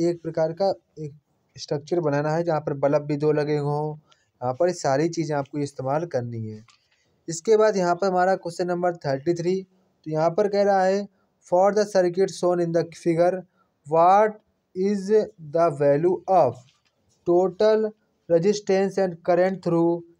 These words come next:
sixty watt resistor?" इसके बाद यहाँ पर कह रहा है, "Potential difference across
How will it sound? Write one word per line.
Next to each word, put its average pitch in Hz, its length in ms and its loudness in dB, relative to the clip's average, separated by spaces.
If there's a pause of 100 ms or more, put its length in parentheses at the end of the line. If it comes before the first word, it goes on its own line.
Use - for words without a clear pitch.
(140)
sixty 190 520 -4
watt 160 420 2 (440)
resistor?" 160 600 0 (540)
इसके 202 280 0
बाद 208 200 4
यहाँ 185 200 0
पर 196 160 -2
कह 196 140 -2
रहा 196 120 4
है, 190 120 0
"Potential 185 720 0 (440)
difference 180 560 0
across 160 540 2